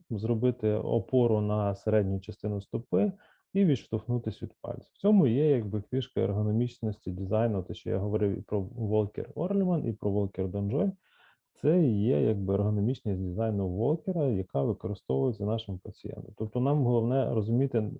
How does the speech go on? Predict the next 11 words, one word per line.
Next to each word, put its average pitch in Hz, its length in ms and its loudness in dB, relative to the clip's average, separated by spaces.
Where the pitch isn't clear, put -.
е, 107 120 2
окрім 110 420 0
того, 104 340 -2
що, 107 360 -6
а, 98 280 -2
це 120 220 0
є 117 100 2
ефективна 214 600 2
штука, 196 480 2
яким 123 380 0
чином, 180 440 0